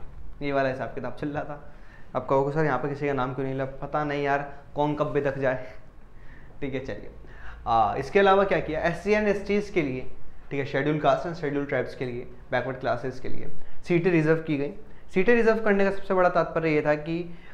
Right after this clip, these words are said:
आ, जितने भी हमारे पास minorities लोग हैं, minority के लोग हैं, वो लोग आगे आएँ, अपना एक contribution दें,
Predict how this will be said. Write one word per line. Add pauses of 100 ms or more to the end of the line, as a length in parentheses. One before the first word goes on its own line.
(120)
आ,
जितने
भी
हमारे
पास
minorities
लोग
हैं,
minority
के
लोग
हैं, (300)
वो
लोग
आगे
आएँ, (440)
अपना (280)
एक
contribution
दें,